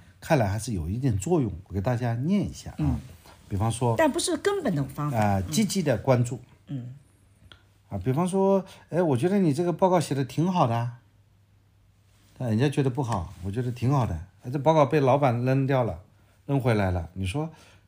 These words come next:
Speaker 1: ，“你这报告写得蛮好的吧？你们老板有病啊。”
Speaker 2: 就我们一起骂老板。
Speaker 1: 对。
Speaker 2: 嗯。但是如果你内心不是这么想的，你能说出这句话吗？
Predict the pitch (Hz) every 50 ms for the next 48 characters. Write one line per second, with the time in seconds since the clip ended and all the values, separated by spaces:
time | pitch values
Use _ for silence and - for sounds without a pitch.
0 | _ - 113 127 240 240 254 254 240 233 185 - - 143 139 127 117 107 151 208
1 | 214 196 127 98 85 87 90 107 139 175 170 131 151 185 190 170 151 135 120 -
2 | - 123 165 208 208 160 95 - - - - - - _ _ _ _ _ _ _
3 | _ _ _ _ _ - _ _ _ _ _ _ _ _ - 208 196 185 160 160
4 | 196 247 - - 220 220 202 175 147 143 139 143 147 139 143 - - _ _ _
5 | _ _ _ _ _ _ _ _ _ _ _ _ _ _ _ _ - 117 98 80
6 | 69 62 - - _ _ _ - 185 160 147 131 123 131 - - _ _ _ _
7 | _ _ _ _ _ _ _ _ _ _ - - 370 403 - 359 311 226 240 294
8 | 277 262 220 190 190 220 262 233 - 254 240 208 - 165 185 214 208 233 208 190
9 | 170 - - 131 131 139 139 143 135 135 147 165 - 208 202 - - 196 190 170
10 | - - 143 - - 147 143 135 131 139